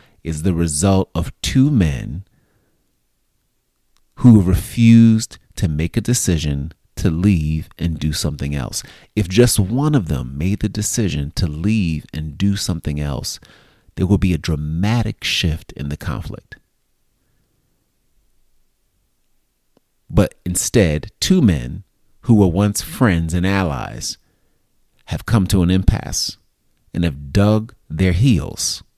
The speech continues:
into a sense of permanence, that their way is the way to go and no other. And as a result, two old friends who refuse to relinquish power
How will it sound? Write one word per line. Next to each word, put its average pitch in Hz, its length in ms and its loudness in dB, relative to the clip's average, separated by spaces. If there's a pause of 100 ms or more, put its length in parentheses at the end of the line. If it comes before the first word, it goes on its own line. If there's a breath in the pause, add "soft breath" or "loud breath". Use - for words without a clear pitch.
(1700)
into 95 260 0
a 87 60 0
sense 78 380 -2
of - 180 -10
permanence, - 680 -2 (1600)
that - 200 -6
their 98 440 4
way 73 440 -2
is 82 180 -8
the 82 100 -4
way 73 180 -4
to 82 120 -2
go 64 440 -8 (400)
and 80 160 -4
no 80 220 0
other. 69 360 -8 (880)
And 87 160 0
as 78 200 -2
a 98 40 0
result, 95 540 -2 (1400)
two 123 280 2
old 123 220 6
friends 78 600 -4 (800)
who 117 200 4
refuse 110 420 4
to - 140 0
relinquish 90 640 0
power 78 560 0